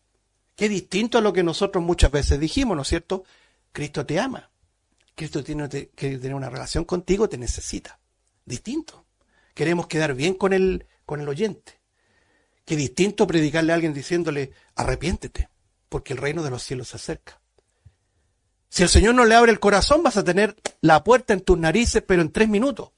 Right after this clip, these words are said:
o sea, en tres segundos. Al, al tiro te van a cerrar la puerta. Por eso que el Evangelio es sismático en sí mismo. ¿Qué significa sisma?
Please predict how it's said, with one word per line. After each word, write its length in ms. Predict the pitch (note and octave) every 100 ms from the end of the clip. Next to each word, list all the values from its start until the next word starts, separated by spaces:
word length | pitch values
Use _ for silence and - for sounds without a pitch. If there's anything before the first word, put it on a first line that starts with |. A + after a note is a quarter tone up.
| -
o 100 | D#3+
sea, 100 | G#3
en 60 |
tres 140 | G#3+ G#3+
segundos. 400 | G3 C#4 G3+ -
Al, 160 | F#3 -
al 180 | F3+ F3
tiro 220 | C#4+ C#4+
te 80 | A3+
van 100 | A3+
a 60 |
cerrar 220 | G#3+ G#3 G#3+
la 120 | G#3+
puerta. 380 | D#4+ - - - _ _ _ _ _ _ _ _ _ _ _ _ _
Por 100 | -
eso 160 | F3+ G#3
que 220 | G#3 F#3+ - -
el 180 | E3+ F#3+
Evangelio 580 | G#3 G#3 F#3 - C4 E3+
es 100 | -
sismático 680 | G3+ D#3 F3 A#3 A3+ G3 F3+
en 100 | E3
sí 180 | - D3+
mismo. 520 | G3 G#3 D#3 - _
¿Qué 100 | -
significa 500 | F#3 G3+ F#3 G#3 G3
sisma? 460 | - A3 F#3 A#2